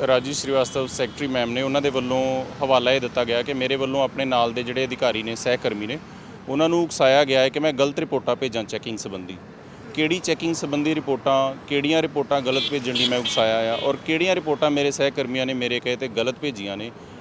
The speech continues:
ਇਹ ਚੀਜ਼ਾਂ ਉਹਨਾਂ ਨੇ ਸਪਸ਼ਟ ਨਹੀਂ ਕੀਤੀਆਂ ਉਹਦੇ ਵਿੱਚ ਔਰ ਨਾ ਹੀ ਮੈਨੂੰ ਕੋਈ ਸ਼ੋ ਕਾਜ਼ ਨੋਟਿਸ ਜਾਰੀ ਕੀਤਾ ਗਿਆ। ਹਾਲਾਂਕਿ ਮੈਂ ਇਹ ਚੀਜ਼ ਮੰਨਦਾ ਹਾਂ ਕਿ ਸਾਡੇ ਸੀ ਡੀ ਪੀ ਓਜ਼ ਦੀ ਜਿਹੜੀ ਐਸੋਸੀਏਸ਼ਨ ਆ, ਸਾਰੇ ਜਿਹੜੇ ਵਰਗ ਨੇ, ਉਹ ਆਪਣੀ ਆਪਣੀ ਐਸੋਸੀਏਸ਼ਨ ਤਾਂ ਬਣਾਉਂਦੇ ਹੀ ਹੈ ਜਥੇਬੰਦੀ।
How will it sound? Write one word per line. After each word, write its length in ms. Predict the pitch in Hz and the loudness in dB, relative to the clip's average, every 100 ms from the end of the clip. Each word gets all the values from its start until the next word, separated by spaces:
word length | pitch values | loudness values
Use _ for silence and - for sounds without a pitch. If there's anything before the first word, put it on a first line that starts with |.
| - | -4
ਇਹ 120 | 151 | -2
ਚੀਜ਼ਾਂ 260 | 156 147 156 | -2 2 2
ਉਹਨਾਂ 140 | 156 | 4
ਨੇ 120 | 165 | 0
ਸਪਸ਼ਟ 360 | 160 - 151 - | -2 -2 -2 -2
ਨਹੀਂ 120 | 147 | -6
ਕੀਤੀਆਂ 300 | 117 92 113 | -6 -6 -4
ਉਹਦੇ 180 | 107 107 | -2 -4
ਵਿੱਚ 260 | 104 - - | -6 -8 -2
ਔਰ 120 | 147 139 | -2 4
ਨਾ 180 | 131 | 4
ਹੀ 60 | 151 | 4
ਮੈਨੂੰ 240 | 151 147 | 2 0
ਕੋਈ 160 | 147 156 | 0 -2
ਸ਼ੋ 220 | 143 127 | 0 -2
ਕਾਜ਼ 260 | 123 139 117 | 0 -2 -2
ਨੋਟਿਸ 520 | 117 123 120 - - - | -4 -2 -4 -6 -10 -2
ਜਾਰੀ 220 | 113 113 | 2 2
ਕੀਤਾ 300 | 113 113 107 | 0 -4 -4
ਗਿਆ। 220 | 104 123 - - - - 147 | -2 -2 -4 -12 -16 -2 2
ਹਾਲਾਂਕਿ 320 | 143 147 170 | 2 2 0
ਮੈਂ 120 | 160 | 2
ਇਹ 100 | 160 | 2
ਚੀਜ਼ 200 | 165 151 | 0 0
ਮੰਨਦਾ 300 | 139 127 143 | 2 4 4
ਹਾਂ 80 | 151 | 2
ਕਿ 100 | 147 | 0
ਸਾਡੇ 320 | 151 127 135 | 0 0 0
ਸੀ 160 | 135 120 | -4 -6
ਡੀ 100 | 127 | -4
ਪੀ 120 | 135 | -2
ਓਜ਼ 120 | 131 | -4
ਦੀ 80 | 123 | -4
ਜਿਹੜੀ 240 | 131 143 | -4 -2
ਐਸੋਸੀਏਸ਼ਨ 680 | 135 113 135 165 156 147 123 | -2 -4 -6 -2 -2 0 -4
ਆ, 60 | 90 95 - | -6 -12 -16
ਸਾਰੇ 560 | - 123 131 160 160 151 | 2 4 6 4 2 0
ਜਿਹੜੇ 380 | 131 135 143 139 - - - 123 | 0 4 4 2 -2 -16 -10 2
ਵਰਗ 240 | 127 127 | 2 2
ਨੇ, 100 | 147 | 2
ਉਹ 40 | |
ਆਪਣੀ 200 | 135 135 | 0 0
ਆਪਣੀ 340 | 131 131 139 131 | -4 -2 -2 -2
ਐਸੋਸੀਏਸ਼ਨ 540 | 120 131 139 131 143 | -4 -6 -6 -4 -2
ਤਾਂ 100 | 143 | 0
ਬਣਾਉਂਦੇ 340 | 131 123 117 131 | 0 -2 -2 -2
ਹੀ 80 | |
ਹੈ 40 | 127 | -2
ਜਥੇਬੰਦੀ। 500 | 110 117 98 98 | -4 -6 -8 -8